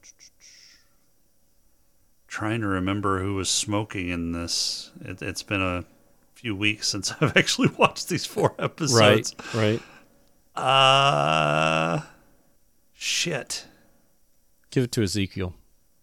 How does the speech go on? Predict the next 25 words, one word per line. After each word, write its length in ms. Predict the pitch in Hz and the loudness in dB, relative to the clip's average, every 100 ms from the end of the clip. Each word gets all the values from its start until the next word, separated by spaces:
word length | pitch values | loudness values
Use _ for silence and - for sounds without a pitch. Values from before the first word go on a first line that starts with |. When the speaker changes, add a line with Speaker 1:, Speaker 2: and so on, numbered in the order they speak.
| _ _ _ _ | _ _ _ _
Speaker 1:
<laughs> 460 | 135 - - - 147 | -4 -4 -4 -2 4
Ezekiel? 800 | 185 - 143 131 - 151 170 175 - | 6 6 4 4 4 4 4 0 -6
Speaker 2:
Yeah, 100 | - | 4
Speaker 1:
Was 80 | 202 | 6
Speaker 2:
he 60 | 120 | 6
Speaker 1:
he 20 | 156 | 6
Speaker 2:
smokes, 220 | 139 196 | 8 10
Speaker 1:
oh, 60 | 240 | 10
yeah, 200 | 240 220 | 10 10
yeah, 220 | 190 185 | 10 10
that's 220 | 170 156 | 8 8
right. 140 | 175 151 | 6 8
He 80 | |
was 120 | 151 156 | 8 6
Speaker 2:
he 40 | |
smokes 300 | - 156 151 | 6 6 6
Speaker 1:
smoking 140 | 151 135 | 4 2
in 120 | 123 | 2
the, 220 | 110 104 - - - _ _ _ _ _ _ _ _ _ - | 2 0 -8 -20 -20 _ _ _ _ _ _ _ _ _ 2
oh, 160 | 156 180 | 6 6
he 160 | 156 | 6
smoked, 380 | - 175 139 139 | 6 8 8 8
oh 160 | 104 98 | 6 4
my 140 | 92 | 2
God. 480 | 80 85 78 80 80 | 2 2 4 0 -2